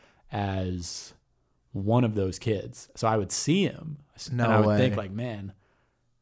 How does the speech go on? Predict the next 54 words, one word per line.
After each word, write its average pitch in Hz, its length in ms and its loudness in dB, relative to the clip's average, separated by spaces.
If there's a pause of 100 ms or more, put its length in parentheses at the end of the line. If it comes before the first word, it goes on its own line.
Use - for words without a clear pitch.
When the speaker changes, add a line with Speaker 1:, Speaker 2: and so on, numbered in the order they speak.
(580)
Speaker 1:
if 117 220 -6
I, 127 140 0
you 127 220 -2
know, 113 100 -2
did 127 200 2
it 120 80 2
right, 117 340 -4
this - 180 -6
kid 107 300 -2
would 101 120 -6
pick 110 220 -2
me 98 160 -2
up 98 200 -4
and 95 100 -8
then 92 120 -4
I'd 90 140 -8
be 95 100 -6
on 90 120 -6
the 90 80 -12
show. 104 380 -6 (600)
Speaker 2:
Hey, 127 100 -4
Speaker 1:
Never 160 160 4
Speaker 2:
but 170 80 2
you, 160 60 2
Speaker 1:
happened, 110 360 -2
but 117 120 -8 (160)
Speaker 2:
but 147 140 -2
you 151 80 0
never 156 240 2
even, 135 400 -2 (140)
you 139 140 -4
never 135 220 2
talked 110 280 2
to 147 80 -2
him 151 100 0
even? 156 260 -4
Speaker 1:
No, 92 280 -4
'cause - 120 -10
we 123 60 2
weren't 139 200 4
on 123 80 2
the 98 60 -2
same 95 260 -4
team, 92 720 -8 (480)
so 101 280 -4
it 98 60 0
would 101 120 0
have 92 60 -4
been 95 200 -4
a 95 80 -6
bit 95 160 -4
of 95 80 -4
a 95 60 -6
reach. 92 560 -6